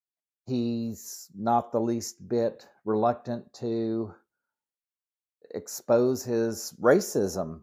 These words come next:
basically, his hatred towards gay people, trans people. Basically, if you're not white and if you're not Christian, he doesn't want to have anything to do with you, pretty much.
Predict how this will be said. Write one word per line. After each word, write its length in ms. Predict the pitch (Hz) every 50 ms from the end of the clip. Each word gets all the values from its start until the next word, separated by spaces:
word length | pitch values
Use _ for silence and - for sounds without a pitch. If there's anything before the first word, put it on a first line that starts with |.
| - -
basically, 640 | 117 135 143 - - - - 90 90 90 98 120
his 240 | 131 107 110 92 -
hatred 580 | - 117 110 117 110 - - 131 123 135 131 -
towards 480 | - - 113 110 110 110 101 90 -
gay 300 | - - - 107 104 117
people, 680 | - - - 127 127 120 131 147 147 175 175 170 - _ _ _ _ _ _ _ _ _ _ _ _ _ _ -
trans 400 | - 135 127 131 135 139 143 -
people. 640 | - - 151 143 143 143 160 156 170 175 170 - _ _ _ _ _ _ _ _ _ _ _ _ _ _ _ _ _ _ _ _ _ _ _ _ _ -
Basically, 760 | 131 139 139 143 - 180 - - 151 160 160 160 143 - -
if 180 | 123 120 -
you're 160 | 127 127 127 127
not 300 | 131 127 127 92 - 113
white 380 | 107 120 127 127 143 175 180 - - - - - _ _ _ _ _ _ _ _ _ _ _ _ _ _ _ _ _ _ _ _ _ -
and 100 | 117 117
if 80 | 120 117
you're 120 | 127 131
not 180 | 139 143 - -
Christian, 580 | - 160 160 156 - - 120 113 110 117 120 120
he 160 | 123 175 165
doesn't 160 | 147 147 135
want 160 | 131 131 127
to 60 | 123
have 140 | 143 143 135
anything 320 | 143 143 117 135 131 117 104
to 40 |
do 240 | 101 87 127 147 180
with 220 | 156 113 98 - -
you, 300 | 95 82 67 - - - _ -
pretty 180 | 113 95 92
much. 460 | 98 117 113 76 - - - - -